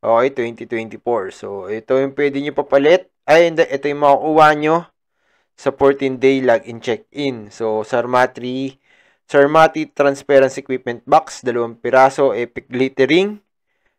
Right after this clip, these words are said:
Powder Box, um, three pieces. Sarmati Transparency Equipment Box, tatlong piraso. Dragon Claw, Summon Ticket, one hundred pieces. Epic Azurium Mineral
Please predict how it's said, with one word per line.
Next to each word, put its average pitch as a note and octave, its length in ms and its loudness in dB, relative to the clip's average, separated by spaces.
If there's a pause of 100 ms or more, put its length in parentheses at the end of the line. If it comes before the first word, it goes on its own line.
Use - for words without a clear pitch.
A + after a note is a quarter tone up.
(280)
Powder C#3+ 480 6
Box, - 560 0
um, B2+ 640 -2
three D3 240 -4
pieces. D3 720 -4 (160)
Sarmati C#3+ 560 -2
Transparency C3 640 -2
Equipment C3 480 -10
Box, - 640 2 (960)
tatlong C#3+ 400 -2
piraso. C3+ 480 4
Dragon D3 560 2
Claw, D3+ 400 2
Summon D3 400 -2
Ticket, D3+ 320 -2
one C#3+ 160 -4
hundred C3+ 400 -4
pieces. D#3+ 720 -4
Epic C#3+ 320 -6
Azurium C#3 480 -2
Mineral C3+ 400 0